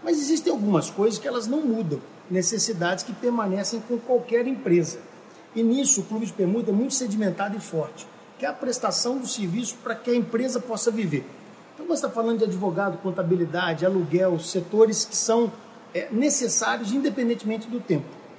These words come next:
O relacionamento é intensificado por conta desses encontros e aí a gente faz mais operações. Então, a gente vai voltar a viver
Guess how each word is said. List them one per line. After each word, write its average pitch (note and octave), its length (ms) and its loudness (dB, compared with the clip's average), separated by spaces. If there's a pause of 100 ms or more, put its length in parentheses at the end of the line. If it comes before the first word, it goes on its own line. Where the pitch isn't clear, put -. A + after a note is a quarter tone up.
(260)
O E3+ 60 -4
relacionamento G3+ 760 2
é G3 40 6
intensificado F#3+ 720 0
por G#3+ 160 -8
conta G#3+ 280 -2
desses A3+ 460 0
encontros F3 560 0 (280)
e A3 120 2
aí G3+ 240 6
a G#3 40 2
gente G3 240 0
faz F#3 220 0
mais F#3+ 380 0
operações. D#3+ 500 -2
Então, A3+ 140 -4
a A3+ 40 -2
gente A3+ 140 -6
vai B3 140 6
voltar G#3+ 400 2
a F3+ 40 2
viver G3 480 2